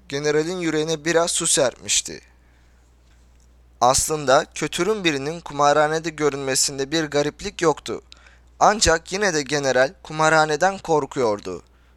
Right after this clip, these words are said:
Doğru ya, yaşlı ve kötürüm bir kadının kumar salonunda ne işi vardı ki? Polina ile Matmazel Blanc tekerlekli sandalyenin iki yanında yürüyorlardı. Matmazel Blanc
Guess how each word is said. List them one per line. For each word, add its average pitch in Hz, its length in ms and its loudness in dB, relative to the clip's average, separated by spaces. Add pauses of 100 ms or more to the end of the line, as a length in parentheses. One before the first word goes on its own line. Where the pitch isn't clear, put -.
(120)
Doğru 143 260 4
ya, 139 260 2 (380)
yaşlı 135 400 4
ve 175 100 0
kötürüm 170 460 -6
bir 160 140 -2
kadının 123 520 -4
kumar 185 360 0
salonunda 151 640 -2
ne 196 180 -2
işi 160 220 4
vardı 147 320 2
ki? - 240 -10 (640)
Polina 202 380 2
ile 139 140 4
Matmazel 139 640 0
Blanc 135 320 -2 (320)
tekerlekli 165 640 -2
sandalyenin 156 720 0
iki 175 340 -6
yanında 170 340 -4
yürüyorlardı. 120 920 -2 (520)
Matmazel 165 600 2
Blanc 160 300 0